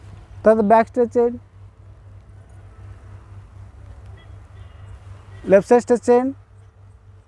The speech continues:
right side తీసుకోండి, right side. తర్వాత left side తీసుకోండి,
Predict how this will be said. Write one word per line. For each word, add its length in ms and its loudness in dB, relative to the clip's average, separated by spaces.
right 220 4
side 200 0
తీసుకోండి, 360 -4
right 200 -2
side. 160 -6
తర్వాత 200 0
left 180 2
side 180 4
తీసుకోండి, 360 -2